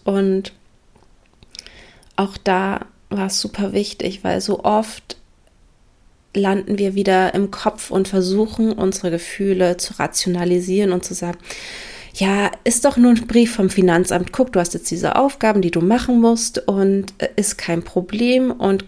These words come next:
ähm, du machst es einfach und dann ist alles wieder gut. Hier, und selbst wenn der Worst Case eintritt, du musst nicht, du wirst nicht sterben, du wirst nicht mal unter der Brücke landen, du wirst nicht mal aus deinem Haus ausziehen müssen, du wirst nicht mal irgendwas,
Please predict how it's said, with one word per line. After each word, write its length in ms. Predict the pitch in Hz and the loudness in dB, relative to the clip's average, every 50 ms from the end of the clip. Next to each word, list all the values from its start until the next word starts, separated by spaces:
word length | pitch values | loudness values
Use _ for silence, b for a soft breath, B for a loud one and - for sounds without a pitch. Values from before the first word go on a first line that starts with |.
| - - | -16 -12
ähm, 440 | - 196 - 202 202 202 202 202 208 | -6 -4 -2 -2 -2 -2 -4 -4 -6
du 140 | - 202 202 | -2 0 2
machst 260 | 240 269 262 - - | 2 2 0 -2 -2
es 140 | 262 - - | -2 -2 0
einfach 480 | - - 233 233 226 226 226 220 208 214 | 0 2 2 2 2 0 0 -4 -4 0
und 80 | 202 | 0
dann 80 | 185 185 | 0 0
ist 160 | 185 - - | -2 -2 -2
alles 280 | - 196 190 190 - - | -2 -2 0 -2 0 0
wieder 200 | 196 185 175 175 | 2 2 0 0
gut. 380 | - 160 156 165 - - - - - | 0 -6 -6 -6 -6 -10 -10 -8 -10
Hier, 420 | - - - 214 214 214 214 - - | -10 -6 0 0 2 2 2 0 0
und 140 | 214 208 | 0 0
selbst 420 | 214 220 214 220 226 226 - - - | 2 4 4 4 4 0 -6 -6 0
wenn 320 | 202 208 185 196 196 196 | 0 2 2 2 2 2
der 140 | - 160 175 | 2 4 4
Worst 320 | 170 - 190 - - - | 4 4 2 0 -4 -8
Case 340 | - - 220 214 220 220 - | -4 -2 0 0 0 -2 -2
eintritt, 540 | - 190 190 208 - - - 202 190 - - B B B B B B B B B B B - | 0 0 0 0 -2 0 -2 -2 -2 -2 -8 B B B B B B B B B B B -4
du 80 | 226 | 0
musst 320 | 208 214 214 208 - - - | 2 2 2 0 0 -2 0
nicht, 300 | 208 208 208 - - 202 | 0 0 0 -2 -6 -4
du 60 | 196 | -2
wirst 340 | 196 214 - - - - 220 | 0 0 0 -2 -4 -2 0
nicht 260 | 214 220 - - - | 0 0 -2 -6 -8
sterben, 460 | - - - 170 196 208 196 185 175 | -10 -2 0 0 0 0 0 -2 -2
du 120 | 175 180 | 0 0
wirst 260 | 190 220 220 220 - 233 | 0 0 -2 -2 0 0
nicht 180 | 233 233 - | 0 0 0
mal 80 | 226 - | -2 -2
unter 180 | 285 - 214 | -2 -2 0
der 100 | 196 196 | 0 0
Brücke 300 | 190 - - 240 240 - | 0 2 0 -2 2 2
landen, 380 | 220 190 180 175 170 170 175 180 | 2 2 2 2 2 0 -2 -2
du 160 | 190 190 190 | -2 -2 -2
wirst 260 | 208 220 - - - | -2 -4 -4 -6 -2
nicht 180 | - 214 214 - | -4 -4 -2 0
mal 280 | 220 214 220 220 220 220 B B B B B B B | 0 2 2 2 0 -2 B B B B B B B
aus 140 | - 214 214 | -2 -2 2
deinem 340 | 214 214 208 196 - - | 2 2 2 0 -2 2
Haus 220 | - 262 302 302 - | 4 4 4 4 4
ausziehen 540 | - - 190 - - - - - 185 180 175 | 2 0 0 0 -2 -2 0 2 2 2 2
müssen, 240 | 170 170 - 185 | 0 0 -2 -2
du 120 | 185 190 196 | -2 -2 0
wirst 300 | 202 220 - - - - | 0 0 0 -2 0 2
nicht 260 | 233 233 226 - - | 2 2 2 0 0
mal 400 | 220 214 208 208 208 208 208 220 214 B B B B B B B B B _ _ - - | 0 2 2 2 2 2 2 0 -2 B B B B B B B B B _ _ 2 2
irgendwas, 640 | 240 247 269 277 285 269 240 233 220 220 220 - | 4 4 4 2 2 2 2 2 2 0 0 -2